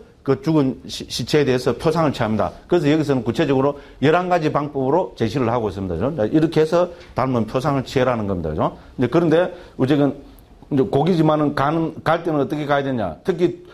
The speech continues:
주의 표상을 주시하면 이것도 상당히 강조하고 있죠. 그죠? 왜 그렇게 했습니까? 주의 표상을 왜 주셔야 됩니까? 미혹하지 않기 위해서라 했습니다. 미혹. 여기서 미혹이 뭡니까? 예. 그죠?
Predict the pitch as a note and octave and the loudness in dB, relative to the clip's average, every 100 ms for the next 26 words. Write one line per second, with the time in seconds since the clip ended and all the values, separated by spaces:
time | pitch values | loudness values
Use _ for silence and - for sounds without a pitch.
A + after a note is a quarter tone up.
0 | - - C#3+ D3+ G3+ G#3 G#3 G3+ G#3 G3+ | -20 -6 2 4 6 4 2 0 2 0
1 | D#3 C#3 F3+ E3+ G#3 A3 F3+ F#3 A3 A#3+ | -2 0 0 2 0 0 0 0 0 2
2 | E3+ F3 F#3+ E3+ D#3+ A#2 A#2+ D#3+ G3 - | 2 2 2 0 0 0 2 0 -2 -12
3 | _ C3+ D#3+ F3+ D#3+ C#3 B2 F#2 D2 - | _ 0 2 2 0 -2 -2 -4 -6 -10
4 | _ _ - D3+ F#3 F3+ E3+ E3 C#3+ D#3 | _ _ 0 2 2 0 2 2 2 2
5 | C#3+ E3+ D3 C3+ B2 D3 F3+ - - - | 0 2 2 2 2 0 -2 -10 -20 -20
6 | - C#3 D#3 G3 A3+ F#3+ G#3 G3 - F3 | -4 2 4 4 0 -2 -2 -4 -4 -4
7 | F#3+ D3+ C#3 C#3+ B2+ A#2+ A2 G#2 A2+ C#3+ | -2 0 2 2 0 -2 -2 0 0 2
8 | E3+ - F3 F3 D#3+ C3 D3 D3 G#2 B2 | 0 0 -2 0 0 2 2 0 -2 -2
9 | G#2+ C#2 - - - _ G#2+ F2+ - - | -4 -6 -10 -20 -20 _ -2 -2 -4 -16
10 | - - - - C#3 | -20 -20 -8 -2 -2